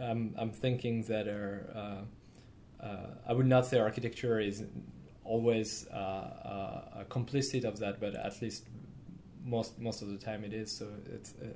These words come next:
I'm quite interested maybe to hear you about, about this, uh, architectural aspect of things.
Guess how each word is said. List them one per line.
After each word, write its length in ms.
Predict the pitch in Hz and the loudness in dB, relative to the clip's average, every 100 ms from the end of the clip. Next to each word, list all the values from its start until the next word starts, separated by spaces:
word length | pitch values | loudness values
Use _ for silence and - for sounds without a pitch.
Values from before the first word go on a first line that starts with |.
| - | -8
I'm 140 | 117 117 | -8 -4
quite 200 | 113 110 | -2 -2
interested 560 | 107 107 110 - 107 - | -6 -6 -6 -6 -8 -6
maybe 200 | 117 113 | -4 -4
to 120 | 107 110 | -4 -6
hear 260 | 113 107 | -4 -4
you 200 | 110 110 | -2 -4
about, 240 | 107 104 104 - - - | -4 -8 -10 -14 -14 -10
about 320 | 117 110 107 | -8 -8 -8
this, 300 | 113 110 - | -8 -8 -8
uh, 160 | 107 107 104 | -10 -8 -8
architectural 500 | 107 - - 120 104 | -10 -10 -4 -2 -2
aspect 440 | 110 - 104 - | -2 -4 -6 -6
of 100 | 110 | -8
things. 360 | - 123 117 | -6 -4 -4